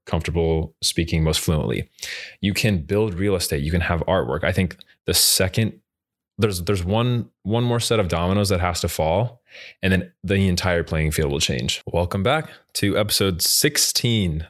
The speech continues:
of the Certain Uncertainty podcast, brought to you on an overcast San Francisco Sunday morning.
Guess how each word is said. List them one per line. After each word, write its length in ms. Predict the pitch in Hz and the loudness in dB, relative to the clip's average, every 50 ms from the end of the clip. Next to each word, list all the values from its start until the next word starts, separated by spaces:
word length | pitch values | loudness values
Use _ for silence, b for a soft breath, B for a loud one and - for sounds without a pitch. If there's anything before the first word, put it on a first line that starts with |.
| - | -2
of 120 | - 90 87 | -2 0 2
the 120 | 85 87 | 2 2
Certain 420 | 85 - - - 104 104 110 107 - - | 2 2 2 2 2 2 2 0 0 0
Uncertainty 580 | 92 87 - - - 78 80 92 90 - - | 0 2 2 2 2 2 0 0 -2 -2 -4
podcast, 760 | 92 - - 80 76 - - - - - - - - - - - B B B B B B B B B | -4 -2 -2 -2 -2 -2 -2 -2 -2 -2 -2 -2 -4 -6 -8 -10 B B B B B B B B B
brought 180 | - 101 95 | -2 0 0
to 120 | - - 101 | 0 2 2
you 140 | 95 92 - | 2 2 2
on 160 | 90 90 87 | 2 2 4
an 320 | 85 82 80 78 76 - - _ _ | 4 2 2 2 0 -2 -4 _ _
overcast 680 | - 107 104 101 104 - - - 101 104 107 - - - - | -2 0 0 0 0 0 0 0 0 0 0 -2 -2 -2 0
San 160 | - 95 92 | 2 2 2
Francisco 680 | - 92 - - - - - - 92 90 92 90 87 | 2 0 2 2 0 0 2 0 2 2 2 0 0
Sunday 400 | 87 - - - 92 95 95 98 | -2 -2 0 0 2 2 2 2
morning. 420 | 92 85 80 78 73 67 62 - | 2 2 0 0 -2 -2 -4 -6